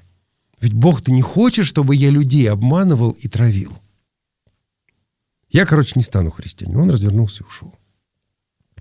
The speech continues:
Понимаете, человек начинает видеть свет.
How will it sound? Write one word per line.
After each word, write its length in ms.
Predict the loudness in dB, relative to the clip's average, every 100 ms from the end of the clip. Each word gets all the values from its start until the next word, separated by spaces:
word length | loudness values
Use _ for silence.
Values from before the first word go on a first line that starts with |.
| -20 _ _ _ _ _ _ _
Понимаете, 840 | 2 4 4 2 0 0 0 0 -4 _ _ _ _ _
человек 460 | -2 2 2 2 0
начинает 560 | 0 2 2 2 0
видеть 260 | 0 -2 -4
свет. 540 | -8 -10 -12 -16 -20